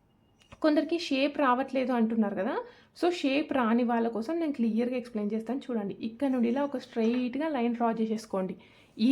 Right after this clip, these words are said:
పాయింట్, ఈ పాయింట్ని టచ్ చేస్తున్నట్టుగా లైన్ డ్రా చేసేసుకోండి. ఇది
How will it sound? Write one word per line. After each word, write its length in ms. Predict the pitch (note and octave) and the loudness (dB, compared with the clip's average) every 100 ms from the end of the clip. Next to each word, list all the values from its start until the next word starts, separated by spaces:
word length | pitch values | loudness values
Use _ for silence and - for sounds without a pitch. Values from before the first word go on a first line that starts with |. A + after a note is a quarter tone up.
| C#4+ | 4
పాయింట్, 280 | C4+ B3+ B3+ - G#3+ | 2 2 2 0 0
ఈ 20 | A#3 | 0
పాయింట్ని 400 | B3+ A3+ A3+ C#4+ F4 | 2 2 2 0 0
టచ్ 180 | C4+ A3+ | -2 0
చేస్తున్నట్టుగా 600 | A#3 A#3 A#3 A3+ A3+ C4+ B4+ - - - | 0 0 2 2 2 2 2 2 -8 -4
లైన్ 200 | B3 C4+ C#4 | 0 2 2
డ్రా 100 | A3+ G3 | 2 2
చేసేసుకోండి. 480 | G#3+ A3+ - G3+ C4+ - | 0 -2 -2 -2 -2 -2
ఇది 120 | C#4+ | -4